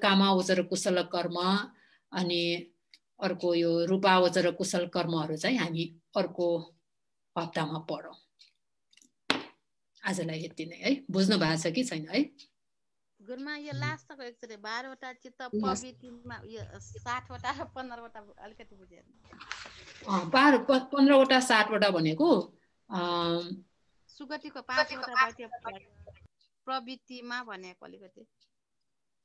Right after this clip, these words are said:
Speaker 1: प्रवृत्ति क्षण भनेको चाहिँ हामी प्रतिसन्धि लिइसकेपछिको अवस्थालाई प्रवृत्ति भन्छ। प्रतिसन्धि लिइसकेपछि जुन मृत्यु हुन्जेलसम्मको अवस्था हुन्छ नि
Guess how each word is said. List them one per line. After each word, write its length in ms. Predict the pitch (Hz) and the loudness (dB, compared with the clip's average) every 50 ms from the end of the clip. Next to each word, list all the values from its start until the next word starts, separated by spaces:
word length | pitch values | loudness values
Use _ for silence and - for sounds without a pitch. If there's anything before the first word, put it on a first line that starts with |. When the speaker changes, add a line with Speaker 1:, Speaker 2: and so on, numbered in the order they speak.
| _ _ - - _ - | _ _ -20 -20 _ 2
Speaker 1:
प्रवृत्ति 480 | 247 277 294 294 277 311 311 302 294 285 | 6 6 8 8 8 6 6 8 6 4
क्षण 280 | 269 - 269 247 233 214 | 4 4 2 2 2 2
भनेको 560 | 175 170 165 165 165 165 196 202 202 208 202 | 2 2 2 2 0 2 0 2 2 2 2
चाहिँ 180 | 202 208 208 190 | 2 2 2 2
हामी 220 | 156 170 175 202 | 2 0 0 0
प्रतिसन्धि 760 | 196 - 262 269 262 294 294 277 - 269 254 240 240 240 240 | 2 4 6 6 6 6 4 4 4 4 4 4 4 2 2
लिइसकेपछिको 1080 | 208 196 190 254 294 302 302 285 262 254 240 226 226 226 208 196 196 - 208 196 214 | 2 4 8 10 10 10 8 6 4 6 6 4 4 4 2 0 0 0 -2 -2 -2
अवस्थालाई 720 | 214 - - 208 196 202 196 196 - 190 170 170 175 202 226 | 0 2 4 4 6 6 4 4 2 2 2 4 4 2 2
प्रवृत्ति 540 | - 202 208 190 185 185 185 185 202 214 | 2 4 4 6 6 4 4 4 2 0
भन्छ। 240 | - 175 160 160 165 | 0 0 -2 -2 -2
प्रतिसन्धि 640 | 165 - 226 220 220 240 226 - - 220 214 202 208 | -2 0 0 0 0 0 0 0 0 -2 -2 -2 -2
लिइसकेपछि 720 | 190 196 233 254 - 269 254 254 254 240 233 214 - 226 | 0 2 2 4 4 4 4 4 4 4 4 2 -2 -2
जुन 220 | 202 208 202 196 196 | -2 0 0 0 2
मृत्यु 240 | 208 226 220 233 220 | 2 2 0 0 -2
हुन्जेलसम्मको 720 | 185 175 170 165 185 202 196 - 220 196 196 190 190 190 | -4 -4 -2 0 0 0 0 0 0 0 0 0 0 0
अवस्था 380 | 175 185 170 180 170 - - 175 | -2 -2 -2 -2 -2 0 0 -2
हुन्छ 260 | 156 151 156 156 208 | -2 -2 -4 -2 -2
नि 180 | 226 226 165 | -2 0 -2